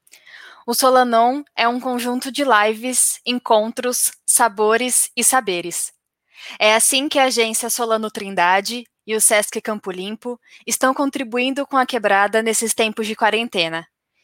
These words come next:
inspirando e fortalecendo horizontes possíveis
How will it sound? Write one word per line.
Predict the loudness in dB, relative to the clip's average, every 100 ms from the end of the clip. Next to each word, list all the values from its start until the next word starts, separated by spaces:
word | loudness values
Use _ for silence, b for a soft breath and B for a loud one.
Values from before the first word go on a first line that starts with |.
| b b b
inspirando | -2 2 4 4 2 0 -6 -6
e | -4
fortalecendo | -2 2 2 2 2 2 0 -2 -6 -6
horizontes | -4 -2 0 0 0 -2
possíveis | -4 -2 0 0 0 0 0 -2